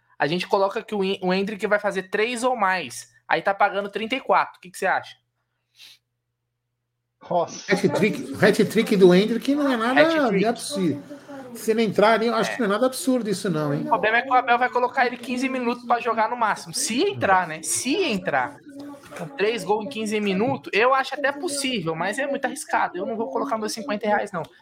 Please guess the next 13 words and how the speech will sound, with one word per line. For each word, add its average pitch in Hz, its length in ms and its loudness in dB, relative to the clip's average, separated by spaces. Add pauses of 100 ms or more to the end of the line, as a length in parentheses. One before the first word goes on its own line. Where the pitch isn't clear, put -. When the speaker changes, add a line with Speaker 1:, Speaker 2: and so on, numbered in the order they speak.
(200)
Speaker 1:
Mas 190 140 0
se 233 100 -6
você 233 140 -2
quiser 202 240 0
colocar 208 380 2
o 202 40 -2
seu, 202 240 -2
a 214 60 0
gente 226 240 -6
divide 220 380 -2
o - 40 -2
ganho 180 280 2
depois. 151 580 -4